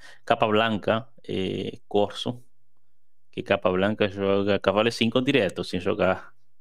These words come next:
eh, C três e venceu muito bem.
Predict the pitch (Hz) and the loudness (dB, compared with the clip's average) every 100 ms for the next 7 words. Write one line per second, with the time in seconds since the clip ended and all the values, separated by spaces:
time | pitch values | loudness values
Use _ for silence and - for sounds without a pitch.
0 | - - - - - - 95 92 92 92 | -18 -18 -18 -18 -14 -6 -2 -2 -2 -2
1 | 98 - - - - - 127 123 107 120 | -2 -4 -6 -12 -12 0 2 4 4 4
2 | 131 113 98 - 101 98 95 101 113 120 | 4 4 2 2 2 4 4 4 4 4
3 | 104 82 | 2 2